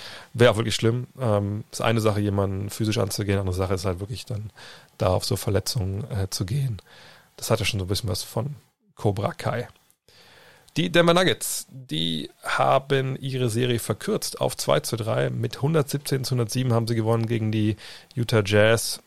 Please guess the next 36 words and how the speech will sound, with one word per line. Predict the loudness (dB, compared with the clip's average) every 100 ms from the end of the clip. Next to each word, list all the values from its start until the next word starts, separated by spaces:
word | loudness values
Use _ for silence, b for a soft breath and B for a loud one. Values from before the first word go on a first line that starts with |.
| _ _ _ _ -4
Brillant, | 2 4 4 2 0 -8 -16 -6
äh, | -2
Jamal | 2 4 4
Murray, | 6 4 2
zweiundvierzig, | 0 0 0 0 -4 -4 -8
acht | -10 -6
und | -6 -6
acht, | -8 -4
dreiunddreißig | 0 2 2 2 2 2
in | 0
der | 2
zweiten | 2 2 2
Halbzeit, | 0 0 -2 0
wo | 0
er | 2
alle | 2 2
vierundzwanzig | 0 0 0 0 -2 0
Minuten | 0 0 -2 -2
absolviert | 0 2 4 2 2
hat. | 0 -2 B B B B B B B _ _ _ -4
Nikola | 4 6
Jokic, | 6 6 2 2
einunddreißig, | 2 2 4 2 2 0
sechs | -2 -2 -4
und | -4
vier, | -4 0 0
sieben | 2 -2 0
von | 2 2
elf | 2 0 2
Dreiern, | 2 4 4 0 B B B B
fünf | 0 0 2 0
Dreier | 2 4 6 4
im |
ersten | 4 0 0 -4
Viertel | -4 0 2
genommen | 4 6 4 4